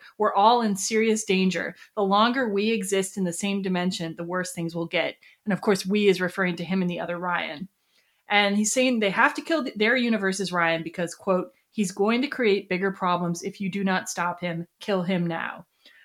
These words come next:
Okay, and then this brings me to a further question about this, which is, like, how does he know the other Ryan's gonna cause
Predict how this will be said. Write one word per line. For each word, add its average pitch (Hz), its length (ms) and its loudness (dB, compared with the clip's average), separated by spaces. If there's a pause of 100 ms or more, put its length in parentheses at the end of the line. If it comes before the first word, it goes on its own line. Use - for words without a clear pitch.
(120)
Okay, 226 160 6
and 208 120 4
then 220 200 4
this 359 180 4
brings 330 240 4
me 262 140 0
to 254 100 2
a 202 60 4
further 220 340 4
question 196 340 0
about 170 220 2
this, 165 240 -4
which 196 140 -4
is, 196 100 0
like, 190 200 0 (220)
how 285 220 6
does 370 180 4
he 359 120 6
know 381 320 8
the 294 160 6
other 196 180 4
Ryan's 185 340 2
gonna 196 220 0
cause 180 500 0